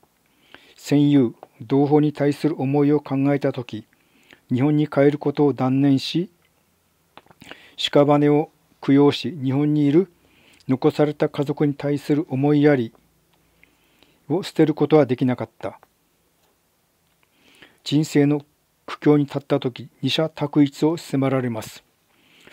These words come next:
水島上等兵は楽な道は選ばず、無論、ふく-、苦しくても魂の安らぎの道を取りました。この話の中でこの場面が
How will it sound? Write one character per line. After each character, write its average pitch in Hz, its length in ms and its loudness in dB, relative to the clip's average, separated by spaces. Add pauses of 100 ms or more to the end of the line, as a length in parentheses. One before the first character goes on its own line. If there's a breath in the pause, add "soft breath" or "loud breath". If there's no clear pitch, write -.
(260 soft breath)
水 135 200 -2
島 147 260 -2
上 143 180 0
等 151 220 4
兵 143 180 0
は 143 220 0
楽 127 240 -4
な 147 120 0
道 143 120 -2 (200)
は 143 160 0
選 135 220 -2
ば 143 140 0
ず、 151 160 -6
無 123 180 -6
論、 143 240 0 (540 soft breath)
ふ - 80 -20
く-、 147 180 -2 (380)
苦 151 220 2
し - 100 -4
く - 80 -16
て - 160 2
も 113 260 -2
魂 139 460 -4
の 147 100 0
安 131 320 -2
ら 151 80 2
ぎ 151 80 2
の 151 160 0
道 139 260 -2
を 147 40 -2
取 139 180 -2
り 127 60 -2
ま 120 100 -4
し - 80 -12
た。 - 220 -14 (1040 soft breath)
こ - 120 -2
の 151 80 2
話 151 340 0
の 156 60 0
中 151 240 0
で 147 80 0
こ 160 140 -4
の 156 100 -2
場 139 160 0
面 147 220 2
が 156 200 -2